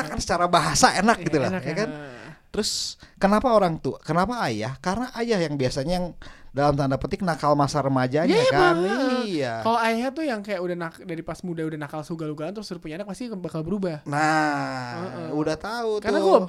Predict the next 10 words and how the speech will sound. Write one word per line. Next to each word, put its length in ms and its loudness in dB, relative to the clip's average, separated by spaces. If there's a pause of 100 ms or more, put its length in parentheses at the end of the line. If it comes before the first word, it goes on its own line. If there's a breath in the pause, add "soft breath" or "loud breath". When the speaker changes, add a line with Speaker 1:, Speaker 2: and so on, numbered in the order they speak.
(120)
Speaker 1:
banyak 240 2
pengalaman 400 2
temen 160 0
gua 160 -2
kayak 160 0
gitu 100 2
tuh. 260 0 (120)
Speaker 2:
Iya. 400 2
Speaker 1:
Heeh. 400 0
Ugal-ugalannya 640 2